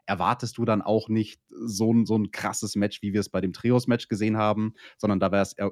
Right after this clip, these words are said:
wär's okay, wenn man erstmal runtergeholt wird. Das jetzt bitte nicht falsch verstehen. Ähm,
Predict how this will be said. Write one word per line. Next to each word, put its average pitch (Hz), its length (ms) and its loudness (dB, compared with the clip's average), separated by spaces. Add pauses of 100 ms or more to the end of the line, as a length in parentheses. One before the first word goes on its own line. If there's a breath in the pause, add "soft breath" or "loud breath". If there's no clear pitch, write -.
wär's 104 200 0
okay, 123 240 0
wenn 117 80 4
man 107 80 2
erstmal 95 320 -2
runtergeholt 135 680 2
wird. 135 240 2 (800 soft breath)
Das 104 180 0
jetzt 95 200 -2
bitte 98 180 -2
nicht 87 120 -6
falsch 117 180 0
verstehen. 113 340 -4 (460 loud breath)
Ähm, 110 420 2